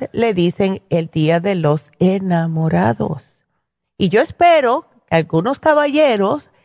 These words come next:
hayan hecho algo especial para sus damitas. Pero si no han hecho nada porque no saben qué hacer, <laughs> porque las mujeres son de ese tipo de mujer que, bueno, ¿y qué le regalo si tiene de todo, verdad?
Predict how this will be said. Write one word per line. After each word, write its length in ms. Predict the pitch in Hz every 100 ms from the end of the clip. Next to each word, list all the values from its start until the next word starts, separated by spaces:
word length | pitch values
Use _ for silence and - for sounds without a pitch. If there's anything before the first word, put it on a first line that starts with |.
| _ _ _ -
hayan 600 | 151 185 220 240 233 - _
hecho 360 | 175 196 - 220
algo 220 | 180 185
especial 560 | 220 - 240 - 180 190
para 260 | 226 220
sus 320 | 220 214 190 170
damitas. 800 | 214 214 220 254 247 160 139 _ _ _
Pero 300 | 294 285 330
si 260 | - 392 359
no 580 | 339 311 285 302 - -
han 140 | 262
hecho 260 | 233 233 277
nada 360 | 226 202 196 214
porque 300 | 180 175 180
no 140 | 214
saben 540 | - 220 214 233 233 - _ _ -
qué 400 | 220 220 240 _
hacer, 640 | 190 170 - 156 175 - - 359 - 403 -
<laughs> 460 | 392 - 339 330 -
porque 320 | 277 277 254
las 240 | 240 240
mujeres 560 | 240 226 214 214 262 269
son 360 | - 254 269 - - _
de 160 | 185 226
ese 240 | 240 285
tipo 280 | 277 277 302
de 120 | 240
mujer 340 | 202 180 208 -
que, 140 | 247
bueno, 240 | 165 247
¿y 60 | 330
qué 120 | 208
le 100 | 233
regalo 440 | 269 233 220 311 381
si 140 | 233
tiene 260 | 202 214 254
de 100 | 233
todo, 380 | 247 349 311
verdad? 400 | 190 190 190 269